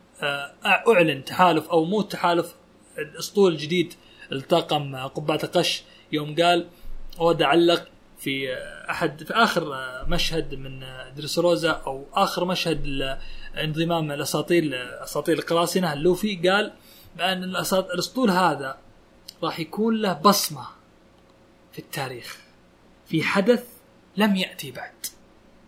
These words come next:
فحنا في دريسروزا قلنا ممكن يكون، ممكن يكون الحرب الأخيرة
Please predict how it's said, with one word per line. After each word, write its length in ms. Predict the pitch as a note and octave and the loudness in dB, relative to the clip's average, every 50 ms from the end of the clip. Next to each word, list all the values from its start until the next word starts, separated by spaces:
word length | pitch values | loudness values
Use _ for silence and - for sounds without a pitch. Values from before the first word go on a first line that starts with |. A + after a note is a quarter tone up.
| _ _ _ _ _ _ _ _ _ _ _ - | _ _ _ _ _ _ _ _ _ _ _ -4
فحنا 840 | G3+ F3 F#3 F#3 - - _ - - - - - - - D#4 D#4 A#3+ | -2 -2 -2 -4 -8 -12 _ -12 -10 -10 -8 -4 2 2 4 4 4
في 100 | F#3 A3 | 4 2
دريسروزا 500 | G3+ G#3+ G3 F3 - B3+ B3+ A#3+ A3 A3+ | 0 0 0 4 6 6 6 8 6 4
قلنا 200 | A#3 B3+ A#3+ A#3 | 2 2 2 2
ممكن 220 | A#3+ B3+ A3 G#3+ G#3 | 2 2 4 6 6
يكون، 320 | G3+ - A3+ A3 G3 F3+ - - - _ _ _ _ - | 6 6 4 4 4 2 -2 -6 -20 _ _ _ _ -8
ممكن 360 | F#3 F#3+ A3 A3 G#3 A3 G3+ F#3 | -4 -2 0 0 2 2 2 2
يكون 340 | F3 - G#3 A3 G#3+ G3 - - - E3+ | 2 0 0 -2 0 -2 -4 -8 -12 -10
الحرب 320 | E3 - - G#3 G3+ - | -4 0 0 2 2 0
الأخيرة 460 | F3 D3+ - - D3+ B2+ - - - | -4 -4 -2 -4 -6 -6 -8 -12 -16